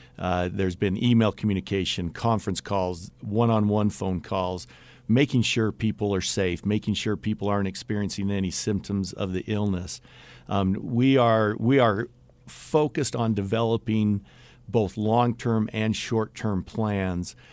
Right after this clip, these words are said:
to try to protect our employees the best that, uh, the best that we can.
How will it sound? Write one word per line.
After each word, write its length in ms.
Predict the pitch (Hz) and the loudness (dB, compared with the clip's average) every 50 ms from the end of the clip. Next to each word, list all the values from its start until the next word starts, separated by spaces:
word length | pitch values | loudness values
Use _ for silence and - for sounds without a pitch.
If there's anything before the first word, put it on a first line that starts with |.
| - - - | -20 -16 -10
to 100 | - 110 | -8 -8
try 400 | - - - - 123 120 120 117 | -6 -6 -4 0 2 2 4 2
to 80 | 110 - | 2 0
protect 500 | - 101 92 - - 113 107 - - 110 | -4 -6 -8 -4 -2 -2 -2 -2 -2 -2
our 120 | 98 95 | -2 0
employees 520 | 92 87 - - - 107 101 101 98 87 | -2 -2 -4 -4 -4 -2 -2 -2 -2 -4
the 80 | - 95 | -6 -6
best 340 | 85 98 98 95 - - - | -4 -4 -4 -4 -4 -6 -6
that, 300 | 98 95 - - - - | -8 -8 -8 -8 -6 -4
uh, 220 | 101 95 90 90 - | -4 -2 -2 -4 -6
the 80 | - 101 | -6 -4
best 260 | 92 110 113 - - | -2 -2 -2 -2 -4
that 80 | - 104 | -6 -6
we 160 | 98 101 98 | -4 -4 -6
can. 520 | - - - 113 110 104 101 92 87 85 | -6 -6 -4 -2 -2 -2 -2 -4 -6 -8